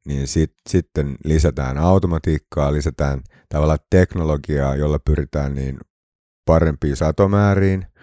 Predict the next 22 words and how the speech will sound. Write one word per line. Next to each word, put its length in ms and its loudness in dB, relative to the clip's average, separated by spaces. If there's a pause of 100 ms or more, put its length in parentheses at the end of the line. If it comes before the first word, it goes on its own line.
(160)
ja, 320 0 (240)
ja 60 -4
myöskin 320 -4
siihen, 340 0
että 320 -8 (300)
kulutetaan 420 -2
mahdollisimman 480 -2
vähän 240 -2
energiaa. 460 -8 (340)
Ollaan 400 -8 (380)
kiertotalouden 640 -2
periaatteiden 720 -2 (120)
mukaisia 560 -4 (420)
mahdollisimman 420 -6
pitkälle. 400 -10 (440)
Ja 200 2
siis 380 -6 (420)
siellä 200 0
katolla 380 4
tapahtuva 600 -2 (480)
viljely 480 2 (260)
oli 420 -2